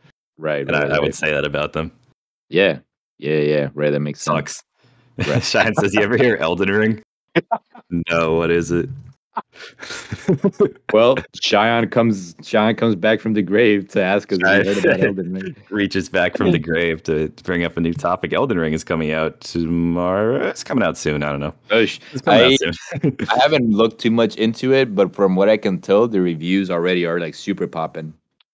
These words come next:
Speaker 2: Yeah, well, today was the day that you were, uh, I should say the review embargo ended.
Speaker 1: Yeah.
Speaker 2: W-,
Speaker 1: Yeah,
Speaker 2: at
Speaker 1: yeah.
Speaker 2: least it ended before the game is out for sale, which is good.
Speaker 1: It's good
Speaker 2: Or at
Speaker 1: news,
Speaker 2: le-,
Speaker 1: yeah.
Speaker 2: at least,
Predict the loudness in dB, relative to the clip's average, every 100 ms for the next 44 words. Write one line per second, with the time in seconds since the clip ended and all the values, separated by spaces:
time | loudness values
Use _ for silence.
0 | _ _ _ 0 2 4 2 0 0 0
1 | 2 2 0 -2 -4 -2 -2 -2 -4 -2
2 | -2 -2 -2 -4 -6 _ -12 -10 -10 _
3 | _ -20 -16 -10 -6 -4 -2 0 0 -2
4 | 0 0 -2 -2 -2 -2 -4 -4 -2 0
5 | 2 0 -4 _ _ -2 2 2 2 0
6 | -4 -18 _ _ _ _ _ _ _ -10
7 | -6 -4 -4 -4 -4 -2 -2 -2 -2 -2
8 | -2 -6 -14 _ _ -6 -2 -4 -4 -6
9 | -2 0 0 -2 -4 -6 -4 -2 0 -2
10 | -8 _ _ -2 -2 0 2 2 2 0
11 | 2 0 0 -4 0 0 -2 -8 _